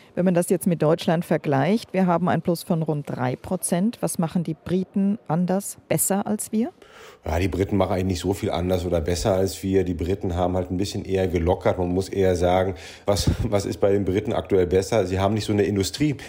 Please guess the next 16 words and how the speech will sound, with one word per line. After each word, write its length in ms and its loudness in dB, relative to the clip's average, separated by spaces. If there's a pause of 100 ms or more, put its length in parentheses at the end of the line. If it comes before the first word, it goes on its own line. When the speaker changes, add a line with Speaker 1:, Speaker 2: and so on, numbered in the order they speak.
Speaker 2:
wie 200 0
wir. 360 4
Und, 400 0
äh, 180 6
in 180 -4
Deutschland 440 2
haben 180 2
wir 80 4
halt 140 2
zweitausendeinundzwanzig 1200 -2
stark 400 -4
unter 300 -2
den 220 -2
globalen 560 2
Lieferkettenproblemen 1120 -2
gelitten. 440 -2